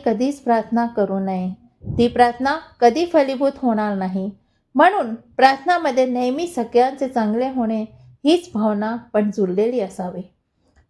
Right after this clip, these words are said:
तेव्हाच माझा आणि तुमचा संवाद होऊ शकतो. मनापासून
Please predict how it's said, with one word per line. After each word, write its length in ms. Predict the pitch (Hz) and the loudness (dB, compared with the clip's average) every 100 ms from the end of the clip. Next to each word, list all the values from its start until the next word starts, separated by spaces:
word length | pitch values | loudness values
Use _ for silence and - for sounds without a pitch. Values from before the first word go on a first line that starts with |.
| - | 6
तेव्हाच 520 | 269 285 330 349 - _ 233 | 6 6 0 -2 -8 _ 0
माझा 400 | 233 240 277 285 | 0 0 -2 -2
आणि 320 | 247 240 240 | 0 -2 0
तुमचा 400 | 240 214 208 233 | -2 0 0 -2
संवाद 400 | 226 196 196 196 - | 0 -2 -2 -4 -4
होऊ 80 | 226 | -6
शकतो. 640 | 233 185 - 175 185 - _ _ _ - | -4 -8 -6 -8 -8 -14 _ _ _ 0
मनापासून 720 | 214 226 254 262 262 302 320 | 2 2 2 2 2 0 -2